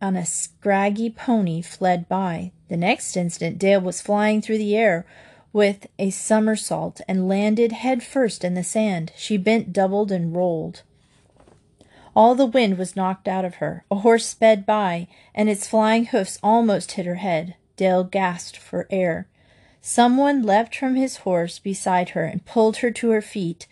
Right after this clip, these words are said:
and out of the path of speeding horses. "You should not have been here tonight with Buttermilk," a rough voice said, and for a second time that day Dale heard the anger in Two Horse's voice.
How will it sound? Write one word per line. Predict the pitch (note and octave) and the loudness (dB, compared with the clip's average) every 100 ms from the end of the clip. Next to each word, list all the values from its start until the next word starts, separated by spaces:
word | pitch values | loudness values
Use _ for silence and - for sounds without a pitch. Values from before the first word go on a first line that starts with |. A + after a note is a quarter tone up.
| _ | _
and | - G3 | -6 -4
out | G3 F#3+ | 2 2
of | G#3 | 2
the | G#3 | -2
path | G#3 F#3 E3+ E3+ | -2 -2 -2 -4
of | E3+ | -10
speeding | - E3+ F3 | -8 -6 -4
horses. | F#3 F3+ E3+ - D#3+ - - _ _ _ _ _ _ | -2 -2 -2 -6 -8 -10 -20 _ _ _ _ _ _
"You | A#3+ C4 B3+ | -2 0 2
should | - A3+ | 2 2
not | G#3 A#3 C#4 | 4 4 4
have | C#4 A#3 | 2 0
been | B3+ B3+ | 0 0
here | G#3+ F#3 | 0 -2
tonight | E3+ F#3+ F#3 E3+ - - - | -4 -6 -4 -6 -10 -16 -20
with | - F#3+ - | -10 -8 -2
Buttermilk," | F3+ G#3 F#3 E3+ D#3 D3+ - _ | 2 2 2 -4 -8 -12 -20 _
a | F#3+ | -4
rough | F3 F#3+ F#3+ - | 0 2 0 -2
voice | F#3+ F#3 F3 | -2 0 -2
said, | - F#3 E3+ F3+ A3 _ _ - _ _ _ | -2 2 2 0 -6 _ _ -14 _ _ _
and | G3+ G#3 G#3+ | 2 4 2
for | - G#3+ G3 F#3+ | 0 0 0 0
a | F3+ | -2
second | - C#4+ E4 C4+ | 0 2 2 -4
time | - F3+ E3+ F3 F3 | -4 -6 -4 -4 -2
that | F3+ F3+ F3 | -2 -4 -2
day | G#3+ A3 E3 | 0 0 -2
Dale | E3 F#3 F#3+ | 0 0 0
heard | G3 G3+ F#3+ F3+ | 0 0 0 -2
the | E3+ | -8
anger | - G3+ A3 F#3+ | -4 0 0 0
in | E3 E3+ | -2 -4
Two | - A#3 G#3+ | -2 0 2
Horse's | F3+ D#3 D#3+ E3 | 0 -2 -8 -6
voice. | F3 E3+ D#3+ - | -2 -2 -2 -12